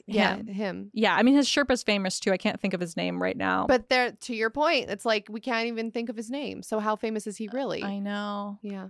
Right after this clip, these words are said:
Speaker 2: <sighs> Towards the end of February nineteen twenty-three, the curse continues. A rift between Lord and Carter, probably caused by a disagreement on how to manage the supervising Egyptian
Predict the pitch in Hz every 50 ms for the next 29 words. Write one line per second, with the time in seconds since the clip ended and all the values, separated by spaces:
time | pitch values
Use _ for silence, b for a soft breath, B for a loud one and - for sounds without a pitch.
0 | - _ - B B B B B B B B B B B B B B B B B
1 | B B - - 269 247 262 294 339 370 - - - - 269 - - 190 196 202
2 | 202 196 185 - - 196 196 190 190 190 190 190 190 185 180 - 220 202 196 190
3 | 190 - - - 202 190 185 180 - - - 185 180 175 175 - _ - 196 202
4 | 254 269 233 170 - - 190 - _ b b b b b b b _ - 214 -
5 | - - 190 185 - - - - 196 185 - - 214 208 202 175 - - - -
6 | _ _ - 220 208 196 180 180 190 202 233 233 - - - - - - - -
7 | - - - 214 - - - 202 202 196 190 185 165 175 180 175 175 196 202 214
8 | 233 254 277 - _ - 202 196 190 - - - - 202 202 202 196 180 - -
9 | 185 185 _ _ - 208 247 254 320 269 320 330 294 - - - 226 208 214 214
10 | 202 - - 208 202 196 180 - 190 - - 180 - 190 185 190 196 214 214 -
11 | - 185 185 185 - - 190 196 196 196 190 185 180 185 190 196 202 190 - -
12 | 190 - - 202 - 196 180 190 180 185 185 196 196 196 185 190 - 185 180 -
13 | - - 190 180